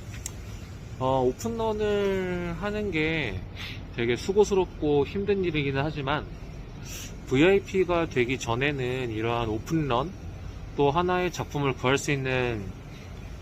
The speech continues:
방법이니까 뭐 진짜 구하고 싶은 작가님의 오픈런이 있으면은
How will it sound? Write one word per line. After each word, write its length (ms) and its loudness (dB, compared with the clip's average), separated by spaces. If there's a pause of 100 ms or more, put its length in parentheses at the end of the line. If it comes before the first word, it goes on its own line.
(120)
방법이니까 880 2 (360)
뭐 240 0
진짜 320 0
구하고 380 4
싶은 260 -4
작가님의 680 -4 (460)
오픈런이 500 0
있으면은 560 -2